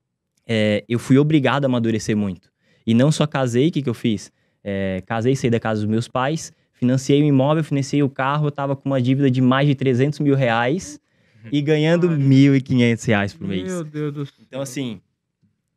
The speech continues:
Speaker 1: é, eu realmente tava ali, eu pensei, "Cara, quer saber? Eu vou fazer um negócio acontecer." E daí, com mais de trezentos mil reais de dívida nas costas, irmão, não tem outro caminho. Ou tu se mata, ou então tu sai daquele buraco, tá entendendo?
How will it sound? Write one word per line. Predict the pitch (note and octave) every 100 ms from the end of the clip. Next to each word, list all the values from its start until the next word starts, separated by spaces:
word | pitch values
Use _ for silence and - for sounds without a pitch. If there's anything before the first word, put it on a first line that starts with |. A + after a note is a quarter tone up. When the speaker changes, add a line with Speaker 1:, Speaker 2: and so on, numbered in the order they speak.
| _
Speaker 1:
é, | A2+ G#2+ G#2+ G2+ G2 - _ _ _
eu | A#2+
realmente | A#2+ D3+ D#3+ D#3+
tava | D#3 D#3+
ali, | D3+
eu | E3
pensei, | - C#3+
"Cara, | E3 C3 G#2
quer | -
saber? | B2 A2+ A2
Eu | C#3+
vou | A#2+
fazer | - C3+ C#3+
um |
negócio | C#3+ B2+ -
acontecer." | B2+ B2+ D#3 - G#2+ F#2 _ _ -
E | A#2
daí, | C3+
com | C#3
mais | D#3 D3 C#3 D#3+
de |
trezentos | D#3 C#3 C#3
mil | C3+ B2+
reais | A#2 A2+
de | A2+
dívida | G#2+ A2+ A2
nas | G2 -
costas, | B2 D3 D3 B2
irmão, | B2+ D#3 C#3
não | B2
tem | B2+ D3 E3+
outro | E3 D#3
caminho. | D#3 C3 G#2+ - _ _
Ou | C#3+ E3+
tu | - F3 D3+ C#3 A#2 G#2
se | - C#3+
mata, | C3 A#2+ A2+ C#3+ -
ou | F#3+
então | F3 E3 D#3 E3
tu | G3+ G#3+ D4+ E4+ E4+
sai | - F3+
daquele | F3+ F#3+ G3
buraco, | A3+ G#3+ F3
tá | -
entendendo? | A#2+ G#2 G#2+ E3